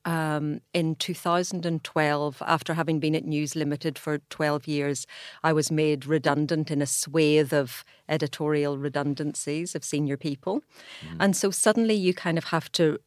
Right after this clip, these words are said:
Speaker 1: rethink what it is that you do, what your skills are, how are you going to employ those skills in a broader way, and how are you going to actually make a living?
Speaker 2: Mm. Was it a really tough time for you at that point?
Speaker 1: Well, it was and it wasn't.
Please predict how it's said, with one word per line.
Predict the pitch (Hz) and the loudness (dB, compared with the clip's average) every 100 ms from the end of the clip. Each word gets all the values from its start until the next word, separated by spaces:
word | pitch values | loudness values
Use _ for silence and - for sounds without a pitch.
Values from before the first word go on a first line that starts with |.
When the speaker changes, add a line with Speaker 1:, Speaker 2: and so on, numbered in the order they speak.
| 160 | -2
Speaker 1:
rethink | 156 151 - 156 151 - - - _ - | 0 0 0 2 2 2 -6 -18 _ -8
what | 151 156 | 0 2
it | 139 | 2
is | 147 135 | 0 -2
that | - 147 - | -4 -4 -4
you | 139 143 139 143 - | -4 -2 -2 -4 -8
do, | 139 175 214 | 4 6 6
what | 202 165 - | 4 4 4
your | 143 | 0
skills | - - 165 180 180 | 0 4 4 6 4
are, | 165 147 | 6 4
how | 147 | 6
are | 156 | 4
you | 156 | 4
going | 151 151 147 | 2 2 2
to | 151 | 0
employ | 143 - 160 151 | -4 -2 0 2
those | 147 147 135 | 2 -2 -2
skills | - 147 147 135 | -2 0 0 0
in | 147 | -2
a | |
broader | 135 147 143 139 147 | -2 0 0 0 0
way, | 147 147 | 2 2
and | 156 | 2
how | 160 | 2
are | 170 | 2
you | 175 | 2
going | 170 | -2
to | - | 0
actually | 165 - - 165 | 0 0 -4 0
make | 151 - | 0 -2
a | |
living? | 151 165 240 277 143 - _ - | -4 -2 0 0 -2 -4 _ -8
Speaker 2:
Mm. | 87 98 76 - _ _ _ _ - | -6 -4 -8 -12 _ _ _ _ -4
Was | 85 | 0
it | |
a | |
really | 80 85 | 2 2
tough | - 87 - | 2 -2 0
time | 76 98 | -2 -2
for | - | -2
you | 123 | -2
at | 113 | -2
that | 117 | -6
point? | 113 139 - - - - - - | -8 -8 -10 -18 -18 -18 -12 4
Speaker 1:
Well, | 339 349 320 - _ _ - | 8 10 8 4 _ _ 4
it | 277 | 6
was | 262 349 427 | 10 8 8
and | 403 | 0
it | 196 | 6
wasn't. | 202 202 185 | 6 6 2